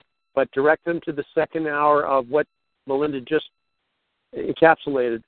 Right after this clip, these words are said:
for us to share with others. Uh, there's enough evidence there, enough things to connect the dots to Bill Ramsey, to this murder, uh, and, and something's gotta give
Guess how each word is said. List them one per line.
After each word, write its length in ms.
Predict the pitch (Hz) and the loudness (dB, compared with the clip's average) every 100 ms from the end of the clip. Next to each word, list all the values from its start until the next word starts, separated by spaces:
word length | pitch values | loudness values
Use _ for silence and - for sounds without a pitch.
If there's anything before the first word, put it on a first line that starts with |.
| _ _ _ - | _ _ _ 0
for 300 | 139 127 147 | 2 2 -2
us 180 | 143 - - | -6 -8 -14
to 60 | 131 - | -12 -2
share 240 | 147 139 | 2 2
with 220 | 131 120 - | 2 -6 -4
others. 360 | 131 113 107 _ _ _ _ _ _ _ | -2 -4 -8 _ _ _ _ _ _ _
Uh, 360 | 120 120 117 117 - _ _ - | -2 0 2 -2 -6 _ _ -6
there's 120 | 131 | -4
enough 240 | 143 165 175 | 2 2 4
evidence 400 | 180 180 185 175 _ | 2 2 -4 -8 _
there, 340 | 170 165 165 - _ _ _ - | -2 0 0 -4 _ _ _ -14
enough 180 | 139 156 _ - | -10 -10 _ -6
things 220 | 170 165 - | -4 -4 -10
to 80 | 151 | -10
connect 360 | 156 156 - | -6 -6 -4
the 80 | 156 | -6
dots 380 | 135 147 139 - _ | 0 0 0 -2 _
to 80 | 139 | -8
Bill 300 | 117 151 156 | 0 0 0
Ramsey, 540 | 143 139 139 120 143 127 _ _ _ - | -4 -6 -6 -6 -8 -8 _ _ _ -8
to 80 | 127 | -4
this 160 | 143 - | -4 -4
murder, 460 | 135 135 131 131 - _ _ _ _ _ _ - | -2 0 2 -2 -4 _ _ _ _ _ _ -6
uh, 420 | 123 123 123 123 - | -2 0 0 -2 -4
and, 380 | 127 127 117 - 381 127 | -4 -4 -6 -12 -12 -6
and 340 | 127 117 175 _ _ _ _ - | -4 -6 -8 _ _ _ _ -2
something's 360 | 190 190 190 170 | 2 4 4 2
gotta 220 | 165 151 123 | 0 -2 -2
give 200 | 139 | -4